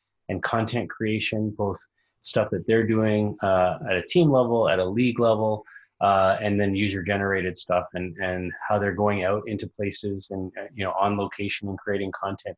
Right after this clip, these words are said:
and then driving that back and how they identify where fans are, uh, in different locations besides kinda just,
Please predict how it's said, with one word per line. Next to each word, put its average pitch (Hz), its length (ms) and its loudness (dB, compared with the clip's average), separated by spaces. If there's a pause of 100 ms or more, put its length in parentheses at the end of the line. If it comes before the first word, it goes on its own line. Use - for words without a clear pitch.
and 92 80 -10
then 92 100 -6
driving 98 320 0
that 90 240 -4
back 98 280 2
and 90 80 -6
how 95 140 -4
they 98 120 -2
identify 95 480 -2
where 95 260 -4
fans 98 380 -6
are, 101 280 0 (580)
uh, 92 540 2
in 104 140 -4
different 101 300 -4
locations 98 800 -6
besides 95 560 -2 (120)
kinda 92 220 -4
just, 90 360 -4